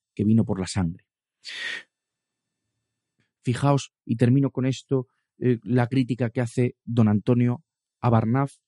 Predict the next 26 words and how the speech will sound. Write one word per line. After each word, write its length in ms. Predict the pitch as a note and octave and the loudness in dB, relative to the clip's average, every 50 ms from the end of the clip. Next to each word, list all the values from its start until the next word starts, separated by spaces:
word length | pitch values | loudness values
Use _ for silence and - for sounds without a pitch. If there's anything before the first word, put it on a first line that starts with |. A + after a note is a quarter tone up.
| _ _ _ | _ _ _
en 120 | - A#2+ | -8 -8
su 160 | A#2 - A#2+ A#2 | -6 -6 0 2
página 340 | - C3+ - - C#3 C3 | 2 2 2 2 0 0
setenta 380 | A#2+ - A#2 - A#2 G#2+ G2+ G#2+ | 0 -2 -4 -4 -4 -4 -4 -8
y 40 | G#2 | -12
seis. 260 | - - A#2 G#2+ G#2 | -6 -4 -4 -2 -2
Dice, 280 | A2 A2+ - - A#2 A2+ | -4 -6 -4 -2 -2 0
Al 100 | A#2 A#2+ | 0 0
igual 280 | A#2+ B2+ D#3 E3 E3 | 0 2 2 0 0
que 140 | - - D3+ | 0 -2 -2
Mirabeau 400 | D3 C#3+ C3+ B2 B2 C#3 D3+ C#3+ | 0 2 2 2 2 2 2 2
en 80 | B2+ B2 | 2 2
el 80 | A#2+ | 0
ochenta 360 | A#2+ A#2 - B2+ A#2+ A2+ - | -2 -2 -2 -2 -2 -2 -2
y 40 | A#2 | 0
nueve, 380 | A#2+ C#3 D3 C3+ A#2+ A#2+ A#2+ - _ _ _ _ | 2 4 4 4 4 2 -2 -2 _ _ _ _
ahora 260 | - C3 D3 D#3+ D3 | 0 0 2 2 0
fue 180 | B2+ - D3+ D3 | 0 0 0 2
Barnaf 440 | C3+ B2+ A#2+ A2 B2 C#3+ D3 C#3 - _ _ | 2 2 0 0 -2 -2 -2 -4 -6 _ _
el 140 | - B2+ C3 | -4 -2 0
hombre 240 | C#3 C#3+ C3+ C3+ C3+ | 0 0 0 0 0
del 160 | B2+ A#2+ A#2 | 0 0 0
rey 240 | A2 B2+ C3+ C#3 C3 | 0 -2 -2 -2 -2
de 100 | B2 B2+ | 0 0
la 120 | A#2+ A2+ | 0 0
reacción. 640 | A2+ A#2 A2+ G#2+ - _ - - D3 C#3 B2 A2 G2 | 0 -2 -4 -6 -6 _ -6 0 0 2 2 0 -2